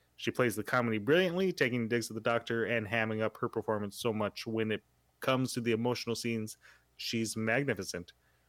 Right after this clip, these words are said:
Her speech about the Doctor is heartbreaking. It's played with such authenticity, and you feel like she truly both loves the Doctor, but believes he doesn't love her. And you can see how much it hurts the Doctor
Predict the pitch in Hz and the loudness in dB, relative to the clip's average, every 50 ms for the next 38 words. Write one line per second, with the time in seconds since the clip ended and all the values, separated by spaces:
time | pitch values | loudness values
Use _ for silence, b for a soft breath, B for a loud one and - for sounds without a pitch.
0 | _ _ _ _ _ - 123 113 - - 139 127 - 139 127 113 117 104 127 123 | _ _ _ _ _ -2 -2 0 2 2 2 2 4 4 4 4 4 4 4 2
1 | 120 - 120 107 - 151 156 127 110 151 147 139 - 147 143 139 139 139 127 - | 4 2 0 2 4 4 4 6 6 6 4 4 4 2 2 4 4 2 0 0
2 | 113 113 104 - - - 127 120 110 113 - - 123 113 - 113 113 113 - 120 | -2 -4 -4 -4 0 2 2 2 4 0 0 2 0 2 4 2 2 2 2 0
3 | 107 101 - 131 120 110 - 127 123 123 120 95 107 110 110 110 107 104 - - | 0 0 -2 -4 -4 -2 -2 0 0 0 0 0 0 -2 -2 -2 -2 -4 -2 0
4 | 131 131 127 123 120 117 113 - - 117 110 - - - 147 160 160 156 156 147 | 2 2 4 4 4 2 2 0 -2 -4 -4 -4 2 4 6 6 6 6 4 2
5 | 120 104 123 123 113 - 107 107 113 131 147 160 151 180 170 175 165 160 - - | 4 4 4 4 4 0 -2 0 4 4 4 4 2 2 2 4 2 2 2 2
6 | 180 180 170 131 110 110 104 143 151 151 - 131 139 147 143 135 147 151 147 127 | 2 2 2 0 -2 -2 4 4 4 4 4 4 4 6 6 6 6 4 4 2
7 | - 143 151 135 117 131 139 - 151 143 117 139 139 123 - 131 117 - - _ | 2 0 0 2 4 4 4 4 4 2 2 2 0 2 4 2 2 2 0 _
8 | b b b b b b b b b b - 117 120 110 - 117 - - 135 123 | b b b b b b b b b b 0 0 0 0 0 -4 0 2 2 4
9 | 127 123 120 117 - - - - - - 156 156 151 - - - 107 113 104 98 | 4 4 4 2 2 0 -6 -6 0 2 2 2 2 0 -6 -6 -2 0 0 0
10 | 90 - 98 95 92 - | 0 -2 -4 -4 -4 -6